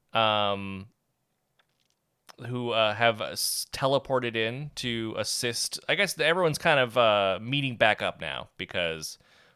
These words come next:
we have, uh, Duncan, Man of War, Man at Arms, uh, Normal Lyn,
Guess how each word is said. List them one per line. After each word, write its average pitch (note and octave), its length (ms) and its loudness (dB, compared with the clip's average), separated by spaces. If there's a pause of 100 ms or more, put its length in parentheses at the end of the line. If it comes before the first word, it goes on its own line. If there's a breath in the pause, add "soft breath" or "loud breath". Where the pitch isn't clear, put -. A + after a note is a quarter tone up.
(100)
we G2 140 -8
have, F2+ 440 0
uh, E2 480 -2 (320)
Duncan, C3 800 0
Man A#2+ 480 -2
of A2+ 440 -4
War, G#2 560 -4 (300 soft breath)
Man B2 440 2
at B2 300 -2
Arms, G2+ 840 -2 (220)
uh, F#2 600 2 (480)
Normal C#3 580 0
Lyn, A#2+ 500 -2